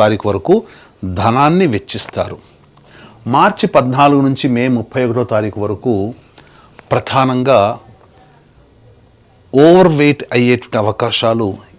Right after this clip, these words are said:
ఈ మిథున రాశిలో జన్మించినటువంటి వారికి ఉండబోతుంది. ఆరోగ్యం పట్ల కాస్త శ్రద్ధ వహించాల్సినటువంటిది, డైట్ కంట్రోల్ చేయాల్సినటువంటి పరిస్థితి ఈ యొక్క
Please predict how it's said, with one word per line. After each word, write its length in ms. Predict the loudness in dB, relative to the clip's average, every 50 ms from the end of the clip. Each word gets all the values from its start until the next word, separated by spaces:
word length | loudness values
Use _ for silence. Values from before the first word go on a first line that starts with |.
| -2 0
ఈ 20 | 0 0 0 0
మిథున 280 | -2 -2 -2 0 0 2 4 4
రాశిలో 280 | 2 2 -2 -4 -4 -4 -4
జన్మించినటువంటి 600 | -4 -4 -4 -6 -6 -8 -8 -10 -8 -8 -4 -2 0
వారికి 240 | 0 0 -2 -4 -4 -6
ఉండబోతుంది. 500 | -4 -6 -8 -8 -10 -12 -12 -14 -18 -20 _ _ -18 -8 -4 0 2 2
ఆరోగ్యం 360 | 4 2 2 0 -2 -4 -4 -4 -6
పట్ల 220 | -8 -6 -4 -4 -4 -4 -4 -6 -12 _ _ _ _ _ _ _ _ -2 -2
కాస్త 280 | -2 -2 -4 -8 -14 -14 -14 -16 -20 _ _ _ -20 -10
శ్రద్ధ 380 | -4 -2 0 0 0 0 0 2 2 2
వహించాల్సినటువంటిది, 920 | 2 0 0 -2 -4 -2 -2 -2 -2 -2 -4 -6 -8 -8 -8 -8 -8 -8 -8 -10 -12 -16 -20 _ _ -6 0 2
డైట్ 240 | 4 4 4 2 0 -4
కంట్రోల్ 320 | -4 -2 -2 -2 -2 -2 -4 -4
చేయాల్సినటువంటి 600 | -4 -4 -4 -4 -4 -6 -10 -10 -8 -8 -8 -8 -8 -8
పరిస్థితి 400 | -6 -6 -6 -6 -6 -4 -2 -2 -4 -4 -8 -18 _ -20 -20 -20 _ _ -4 0
ఈ 20 | 2 2
యొక్క 240 | 2 0 0 0